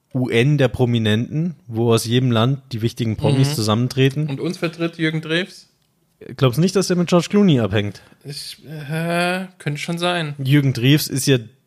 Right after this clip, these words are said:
Speaker 1: für Deutschland das, was George Clooney für die U S A ist.
Speaker 2: Aber der ist auch Sänger.
Speaker 1: Das ist alles dasselbe.
Speaker 2: Ich dachte jetzt, Jürgen Drews wär eher so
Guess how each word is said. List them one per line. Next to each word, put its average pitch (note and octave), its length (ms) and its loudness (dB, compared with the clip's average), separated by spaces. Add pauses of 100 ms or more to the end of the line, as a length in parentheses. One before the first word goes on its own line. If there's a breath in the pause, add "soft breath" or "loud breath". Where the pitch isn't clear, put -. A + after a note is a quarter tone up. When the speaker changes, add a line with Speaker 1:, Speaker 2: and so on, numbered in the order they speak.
(160)
Speaker 1:
für - 200 0
Deutschland A#2+ 600 2
das, A2+ 240 0
was - 180 -2
George A#2 300 2
Clooney A#2 260 2
für A2+ 140 -2
die G#2+ 80 2
U G2+ 120 -2
S G2+ 80 -2
A A#2+ 180 2
ist. - 220 -10 (300)
Speaker 2:
Aber B2+ 160 -4
der A#2+ 80 0
ist A#2 100 -4
auch A#2+ 60 -8
Sänger. B2+ 380 -4 (300)
Speaker 1:
Das - 100 -20
ist - 80 -8
alles F#2+ 240 -4
dasselbe. G2+ 460 2 (220)
Speaker 2:
Ich - 60 -20
dachte - 260 -12
jetzt, A#2+ 200 -12
Jürgen B2+ 240 -4
Drews C3+ 400 -2
wär B2 580 0 (640 soft breath)
eher B2+ 240 -2
so B2 480 -4